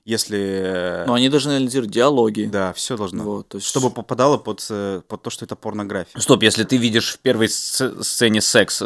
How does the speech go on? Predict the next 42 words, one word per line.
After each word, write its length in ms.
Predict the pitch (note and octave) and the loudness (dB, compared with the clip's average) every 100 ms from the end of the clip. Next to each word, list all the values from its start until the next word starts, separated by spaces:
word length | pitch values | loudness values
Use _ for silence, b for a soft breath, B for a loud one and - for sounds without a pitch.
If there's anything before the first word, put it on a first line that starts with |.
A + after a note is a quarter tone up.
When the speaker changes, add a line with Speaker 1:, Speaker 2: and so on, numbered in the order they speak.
| F#2+ | 0
Speaker 3:
то, 220 | A2 G#2 | 2 2
мне 140 | G2+ G#2 | 2 0
кажется, 320 | G2+ G2 G2+ | 0 0 -2
уже, 440 | G2+ G2 F2+ E2+ - | -2 0 -2 -2 -6
э, 380 | E2+ E2+ E2+ C3 | -6 -6 -4 -4
Speaker 2:
Ну 60 | |
вот, 280 | B2+ C#3 - | 4 4 4
это 160 | B2 A#2+ | 0 0
как 100 | - | 4
раз 200 | D3 - | 2 2
то, 100 | - | -4
что 120 | C#3 C3 | -4 -4
я 40 | |
хотел 180 | C3 B2 | -6 -8
спросить. 360 | - C3 A2+ | -4 -4 -2
Надо 160 | A2+ A#2+ | -2 -2
Speaker 1:
Мгм. 60 | G#2+ | -4
Speaker 2:
уточнить, 260 | - D3+ | -6 -6
какой 180 | A#2+ C3 | -6 -6
там 120 | A#2 | -8
фильм. 340 | - B2 G2 F#2+ | -4 -6 -6 -2
Реально 260 | A#2+ C3+ A#2 | 0 0 -2
ли 60 | |
там 200 | - A#2 | -4 -6
порно? 480 | B2+ E3 G3 A#2 G#2 _ - | 2 2 2 -2 -6 _ -4
То 80 | |
есть 240 | A#2 - - | -2 -2 -2
то, 100 | C3+ | 0
что 140 | - | 4
говорит, 320 | B2+ C3+ C3 | 6 6 4
м, 320 | C3+ B2+ B2+ B2 | -2 -2 -2 -2
м, 120 | A#2+ | -2
дежурный, 520 | A#2+ D#3+ G#3+ B2+ A2+ | 2 2 2 0 -2
задолбали 440 | - - B2 B2+ A#2 | -6 0 4 6 4
свои 180 | B2 | 0
порнуха, 360 | A2 A#2+ B2 G#2+ | -4 -4 -4 -6
может, 200 | A#2+ C3 | -6 -6
они 80 | C3 | -6
смотрят 340 | - C3+ C3 | -4 -6 -6
что-то 300 | - C3 - | -4 -4 -4
не 160 | C3 C3 | -4 -4
порнушное 640 | B2+ A#2+ B2 - - - | -4 -4 -6 -8 -14 -18